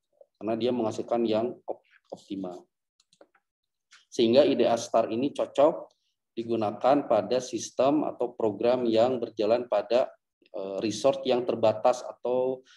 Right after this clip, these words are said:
eh, memori yang terbatas, misalkan pada aplikasi mobile ya. Pada ida star ini, setiap iterasi akan mengembalikan nilai F limit. Nilai F limit adalah nilai gabungan antara biaya sebenarnya dan biaya perkiraan.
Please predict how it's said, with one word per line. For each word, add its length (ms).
eh, 460
memori 340
yang 140
terbatas, 500
misalkan 460
pada 260
aplikasi 540
mobile 560
ya. 20
Pada 200
ida 240
star 320
ini, 280
setiap 340
iterasi 420
akan 220
mengembalikan 680
nilai 360
F 200
limit. 440
Nilai 200
F 120
limit 320
adalah 280
nilai 280
gabungan 500
antara 320
biaya 300
sebenarnya 600
dan 220
biaya 260
perkiraan. 600